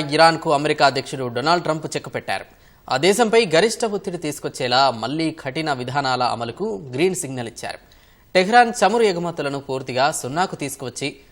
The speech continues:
ఆ దేశ అణ్వాయుధ తయారీ యత్నాలను అడ్డుకోవడమే లక్ష్యమని ట్రంప్ వెల్లడించారు. తన తొలి హయాంలో టెహ్రాన్పై వాషింగ్టన్ అమలు చేసిన కఠిన విధానాన్ని పునరుద్ధరించే మెమోరాండంపై ఆయన సంతకం చేశారు. మెమోలో ఎలాంటి ఆంక్షలు ఉంటాయన్నది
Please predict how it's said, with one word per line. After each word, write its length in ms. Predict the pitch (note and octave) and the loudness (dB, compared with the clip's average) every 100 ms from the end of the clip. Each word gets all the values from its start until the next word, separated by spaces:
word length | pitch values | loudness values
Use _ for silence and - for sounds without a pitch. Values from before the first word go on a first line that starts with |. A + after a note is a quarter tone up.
| _ - | _ -6
ఆ 100 | A2 | -2
దేశ 240 | A2 F3 G3 | 0 2 4
అణ్వాయుధ 420 | E3+ F#3+ F#3+ F3+ | 4 2 -2 -2
తయారీ 360 | D#3 C#3 C#3+ C3+ | 0 0 0 -2
యత్నాలను 480 | B2 C#3 C3 B2 A#2 | -6 -2 -2 0 -4
అడ్డుకోవడమే 560 | A#2 - D#3+ D#3 G#3 | -6 -4 -4 -2 0
లక్ష్యమని 400 | G3+ D#3 D#3 C#3 C3+ | 0 -2 -6 -6 -8
ట్రంప్ 260 | B2+ C3+ C3+ | -8 -8 -6
వెల్లడించారు. 560 | A#2 A#2 G#2+ - A2+ - _ - - _ - | -6 -4 -8 -10 -10 -10 _ -20 -20 _ 4
తన 140 | E3+ | 6
తొలి 260 | E3 G#3 A#3+ | 6 2 2
హయాంలో 440 | G#3+ G3 F#3 F#3+ | 4 4 2 0
టెహ్రాన్పై 600 | G#3 E3+ D#3+ F3 D#3+ D#3+ D#3+ | 0 -2 -2 -2 -2 -2 -2
వాషింగ్టన్ 580 | B2 C#3 E3 C#3+ C#3+ B2 | 0 0 -2 -4 -4 -4
అమలు 180 | B2 A#2+ | -6 -8
చేసిన 240 | A#2+ - A#2 | -8 -6 -8
కఠిన 400 | - - B2+ D3 B2+ | -8 -10 -8 -4 -4
విధానాన్ని 580 | A2+ A#2 C#3+ B2 A#2+ E3+ - _ _ _ | -4 -6 -4 -4 -6 -8 -14 _ _ _
పునరుద్ధరించే 680 | E3 A3+ G#3 G3+ F#3 F3 F3 F3 - - _ _ | 0 0 0 -2 -4 -4 -4 -4 -6 -16 _ _
మెమోరాండంపై 800 | A#2+ D#3+ A3 F#3+ E3+ D#3+ D3+ D#3+ E3 - - | -4 2 4 4 2 -2 -4 -4 -4 -8 -6
ఆయన 160 | B2+ | -4
సంతకం 380 | B2+ B2+ D#3 D3+ | -4 -6 -6 -6
చేశారు. 400 | A#2 G#2 - F#2+ - _ _ _ _ - | -8 -10 -10 -12 -14 _ _ _ _ -8
మెమోలో 380 | B2+ F3 A3 A3 F3 | -2 4 6 6 6
ఎలాంటి 300 | G3 A#3+ A#3 | 4 4 2
ఆంక్షలు 360 | G3 F3+ G3 F3+ | -2 -2 -4 -6
ఉంటాయన్నది 540 | D#3 D#3 C#3+ C3+ C3+ | -2 0 2 0 -4